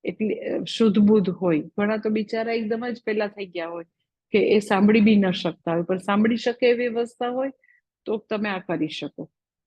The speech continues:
અથવા તો એ વ્યક્તિ જઈ રહી હોય તો નાનકડો ઓમ નમઃ શિવાયનો કે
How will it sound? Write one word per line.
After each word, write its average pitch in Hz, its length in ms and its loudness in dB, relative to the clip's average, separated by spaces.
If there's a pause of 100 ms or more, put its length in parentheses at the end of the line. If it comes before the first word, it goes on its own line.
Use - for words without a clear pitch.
(1160)
અથવા 220 340 -2
તો 277 200 0
એ 262 120 0
વ્યક્તિ 262 460 -4
જઈ 240 320 -2
રહી 254 180 -2
હોય 240 240 -4
તો 254 180 -4
નાનકડો 247 480 -6
ઓમ 240 140 -6
નમઃ 240 280 -8
શિવાયનો 220 640 -8
કે 220 280 -4